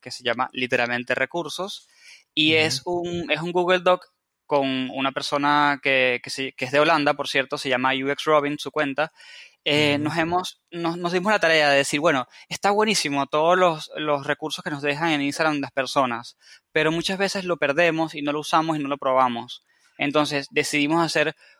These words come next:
Speaker 1: un Google Doc que ahora lo estamos pasando a una aplicación, eh,
Speaker 2: Órale.
Speaker 1: para que la gente la pueda usar y probar y, y especificamos, ¿no? Este es gratis, este es freemium, este es gratis siete días, este es gratis treinta días, este sí, este no,
Speaker 2: Ujú.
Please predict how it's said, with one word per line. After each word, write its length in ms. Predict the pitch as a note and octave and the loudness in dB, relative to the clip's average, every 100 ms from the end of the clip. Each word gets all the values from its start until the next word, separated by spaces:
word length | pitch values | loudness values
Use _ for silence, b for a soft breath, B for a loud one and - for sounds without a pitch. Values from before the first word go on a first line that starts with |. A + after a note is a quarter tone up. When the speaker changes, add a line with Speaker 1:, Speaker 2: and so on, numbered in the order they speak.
| _ | _
Speaker 1:
un 160 | D#3 D#3+ | -4 0
Google 280 | F3 F3 E3+ | 2 2 4
Doc 340 | G#3 G#3 - _ _ _ | 2 2 -2 _ _ _
que 80 | C#3 | 2
ahora 140 | C3 | 2
lo 80 | D3 | 2
estamos 260 | - C3+ C3+ | 0 -2 0
pasando 560 | D3+ C#3 C3 C#3 C#3+ | -2 0 0 0 2
a 100 | C#3 | 2
una 160 | C3 C3+ | 2 0
aplicación, 680 | C3 D3 E3 - F#3+ F#3+ G3 _ _ _ _ | -4 -2 -2 0 0 -2 -10 _ _ _ _
eh, 180 | C#3+ C#3 | 0 2
Speaker 2:
Órale. 240 | C3 B2+ A2 | 2 2 0
Speaker 1:
para 160 | C#3 | 0
que 80 | C3 - | -2 -4
la 100 | - C#3 | -4 -4
gente 160 | C#3 | 0
la 100 | D3+ | 0
pueda 220 | C#3+ C#3 | 2 2
usar 420 | D3+ - E3 E3+ F3 B B | 2 2 2 2 0 B B
y 120 | D3 | -4
probar 580 | C3+ C3+ C3+ C#3+ D3+ D#3+ B B B | 2 4 6 6 4 2 B B B
y, 440 | - C3+ C3 B2 - | -4 -2 -2 -4 -2
y 340 | C#3 C#3 C3+ - | 0 2 2 0
especificamos, 840 | D3 - D#3 C#3+ C#3+ D#3+ D#3 C#3 C3+ | -6 -6 -6 -4 0 2 2 2 0
¿no? 180 | D#3+ B - | -2 B -8
Este 220 | C#3 - | -8 -4
es 40 | C#3+ | 0
gratis, 400 | D3+ C#3+ D3 - | 0 0 -2 -4
este 240 | C3+ D#3 | -8 -8
es 80 | C#3 | -4
freemium, 460 | D#3 D3+ D3+ D3 C#3 _ | -2 0 0 -2 -6 _
este 180 | C3 D3 | -10 -4
es 60 | |
gratis 200 | D3 C#3 C#3+ | -4 -4 -4
siete 200 | C3+ C3 | -4 -2
días, 380 | D3 D3+ C#3 C3 | 0 2 0 -4
este 140 | - | -8
es 40 | C3+ | -8
gratis 180 | C3+ | -8
treinta 300 | - C3+ C3 C3 | -6 -4 -2 -2
días, 440 | D3+ D3 C#3 - | 0 0 -2 -6
este 260 | - - C3+ | -12 -12 -10
sí, 200 | - D3 | -8 -6
este 180 | C3 B2+ | -4 -2
no, 200 | D3 D#3 | -2 -2
Speaker 2:
Ujú. 180 | A#2 | -4